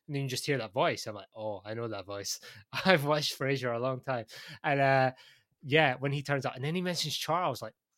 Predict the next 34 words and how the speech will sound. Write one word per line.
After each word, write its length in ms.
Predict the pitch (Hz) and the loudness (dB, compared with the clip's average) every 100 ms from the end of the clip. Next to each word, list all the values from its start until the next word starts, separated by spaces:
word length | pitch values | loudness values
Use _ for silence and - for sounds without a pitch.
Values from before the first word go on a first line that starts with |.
| - | -10
"But 120 | 120 | -4
which 180 | 143 - | -2 0
Charles? 420 | 180 147 107 - - | 2 2 0 -6 -4
Which 160 | 208 | -2
Charles 300 | - 185 175 131 | 2 4 4 0
do 80 | |
you 40 | 170 | -2
mean? 300 | 208 135 101 | 0 -2 -6
<laughs> 60 | 117 | -4
Like, 240 | 165 170 | 0 0
do 140 | - 165 | 0 0
you 40 | |
mean 420 | 175 165 151 131 - - | 2 2 0 -2 -10 -2
James 200 | 165 147 | 0 2
McAvoy? 440 | 165 170 208 247 - - | 0 0 -2 -4 -4 -4
Do 60 | |
you 40 | 160 | -2
mean 380 | 165 165 147 - _ _ - | 0 -2 -6 -12 _ _ -2
Patrick 260 | 165 156 | 0 -2
Stewart? 320 | - 208 254 180 | -2 -2 -2 -6
Do 60 | |
you 20 | 233 | -8
mean 80 | |
someone 240 | 226 226 226 | -4 -2 0
else?" 260 | 226 165 - - | 0 -2 -6 0
I'm 280 | 156 151 131 | 2 2 -2
just, 220 | 135 - - - - | -6 -6 -16 -18 -4
this 180 | 185 175 | -2 0
is 240 | 160 - - - | -2 -6 -10 -4
exactly 600 | 147 135 165 139 117 117 - _ | -2 2 2 0 -6 -8 -14 _
what 140 | 156 | -10
you 60 | 135 | -4
said. 300 | 151 127 110 - - _ | 0 0 -2 -10 -20 _
This, 240 | 147 - | -6 -6